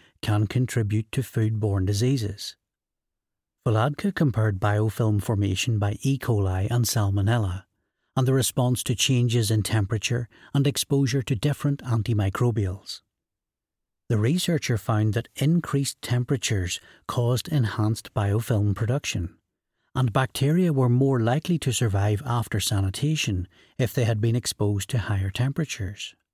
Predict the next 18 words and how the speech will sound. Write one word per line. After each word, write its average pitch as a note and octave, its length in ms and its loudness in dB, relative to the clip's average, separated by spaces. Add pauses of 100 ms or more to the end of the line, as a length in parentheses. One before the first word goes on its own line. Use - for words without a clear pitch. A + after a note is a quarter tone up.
(800)
This D3 240 2
may F#3+ 160 4
indicate C#3 440 0
the B2 100 0
need G#2+ 260 2
for A2 140 -4
different B2 500 -2
sanitation A2 720 0
protocols G#2+ 760 -2 (240)
for C#3 100 0
different A#2 440 -2
environmental G#2 800 0
conditions. G2+ 800 -2 (1120)
In A#2+ 140 2
addition B2 440 0
to A#2+ 80 0
foodborne C3+ 640 2
diseases, G#2 640 0